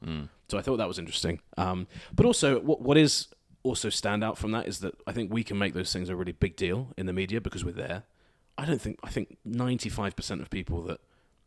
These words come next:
Speaker 2: woke up on Sunday, watched the race, didn't give a damn that Friday was delayed 'cause they didn't watch it. They just saw, they just saw the good race, which, and it was fantastic. I think probably the race of the year.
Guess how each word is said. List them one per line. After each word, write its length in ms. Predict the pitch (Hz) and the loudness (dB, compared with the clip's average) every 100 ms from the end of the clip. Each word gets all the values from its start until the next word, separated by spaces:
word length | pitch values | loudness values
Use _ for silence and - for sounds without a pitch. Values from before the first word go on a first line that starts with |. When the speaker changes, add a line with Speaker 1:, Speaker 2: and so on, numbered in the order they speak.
| - | -2
Speaker 2:
woke 220 | 107 101 | 0 2
up 140 | 95 - | -2 -4
on 80 | 87 | -4
Sunday, 460 | - 85 82 76 _ - | -2 -2 -4 -8 _ -6
watched 260 | 95 - - | -4 -4 -8
the 60 | |
race, 360 | 80 90 101 - _ _ - _ - | -8 -8 -10 -14 _ _ -20 _ -4
didn't 200 | 104 87 | -2 -2
give 180 | 90 | -6
a 60 | 78 | -8
damn 320 | - 78 71 - _ - | -8 -8 -8 -14 _ -14
that 80 | 80 | -12
Friday 340 | - 92 78 85 | -4 -2 -2 -4
was 160 | - | -8
delayed 340 | 85 82 82 - | -8 -6 -6 -8
'cause 120 | 104 | -8
they 80 | 107 | -2
didn't 160 | 117 | 0
watch 180 | 139 - | 0 -4
it. 140 | - _ _ _ - - - | -12 _ _ _ -12 -12 -4
They 200 | 113 110 | 0 0
just 200 | 107 104 - | 0 -4 -2
saw, 160 | 104 | -4
they 180 | - 113 | -4 -4
just 160 | - - | 0 0
saw 100 | 95 | -2
the 80 | |
good 180 | 92 95 | -4 -4
race, 400 | 92 85 - - - _ _ _ | -2 -4 -4 -8 -12 _ _ _
which, 240 | 113 123 - | -4 -2 2
and 80 | 131 | 2
it 60 | |
was 180 | 123 123 | 4 2
fantastic. 500 | - 92 92 - 92 | 2 0 -2 -2 -2
I 60 | 95 | -2
think 120 | 104 | 0
probably 180 | 104 92 | -2 0
the 80 | 90 | 0
race 220 | 87 - | -2 -2
of 60 | |
the 60 | 85 | -4
year. 260 | 85 78 | -4 -4